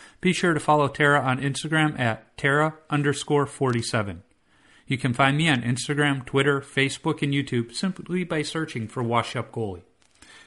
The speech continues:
Visit washupgoalie dot com for some great hockey-related content, my beer league hockey video highlights, and of course, all podcast episodes.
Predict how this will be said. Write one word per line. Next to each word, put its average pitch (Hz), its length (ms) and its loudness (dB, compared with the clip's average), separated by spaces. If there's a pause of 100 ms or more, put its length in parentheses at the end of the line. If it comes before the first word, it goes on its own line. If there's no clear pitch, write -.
(140)
Visit 131 220 -2
washupgoalie 123 640 0
dot 117 180 2
com 139 240 2
for 131 140 -6
some 110 180 -6
great 117 320 0
hockey-related 113 720 -2
content, 156 480 0 (340)
my 107 140 0 (640)
beer 139 220 2
league 143 180 0
hockey 151 320 4
video 143 320 2
highlights, 147 500 4
and 160 140 0
of 160 140 0
course, 110 480 2
all 110 200 2
podcast 104 600 -2
episodes. 107 640 -6